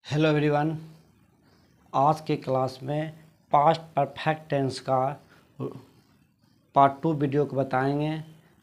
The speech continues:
रूल नंबर तीन से, ठीक है। इसके पहले पार्ट वन वीडियो हमने रूल नंबर पहला और दूसरा बता दिए, बता दिए हैं।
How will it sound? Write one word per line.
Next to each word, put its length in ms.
रूल 320
नंबर 380
तीन 260
से, 280
ठीक 160
है। 180
इसके 300
पहले 420
पार्ट 220
वन 160
वीडियो 300
हमने 340
रूल 180
नंबर 300
पहला 320
और 140
दूसरा 380
बता 360
दिए, 380
बता 300
दिए 180
हैं। 280